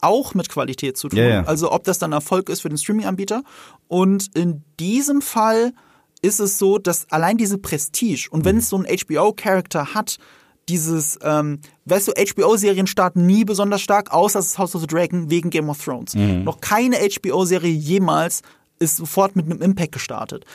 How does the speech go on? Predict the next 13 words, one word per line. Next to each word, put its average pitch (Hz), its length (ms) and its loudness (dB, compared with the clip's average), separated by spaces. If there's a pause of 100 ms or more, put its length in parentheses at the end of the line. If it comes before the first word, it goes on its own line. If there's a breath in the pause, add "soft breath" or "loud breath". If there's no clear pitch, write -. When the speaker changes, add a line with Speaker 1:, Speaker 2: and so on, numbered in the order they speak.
(140 loud breath)
Speaker 1:
Aber 147 240 0
all 220 160 2
diese 240 240 -2
Serien 185 560 2
haben 175 160 0
ihr 151 100 0
Publikum 190 500 -2
gefunden, 180 460 -2
also 143 160 0
die 139 80 0
erfolgreichen 139 560 0
H-B-O-Serien, 131 840 -4 (320 loud breath)
weil 170 580 0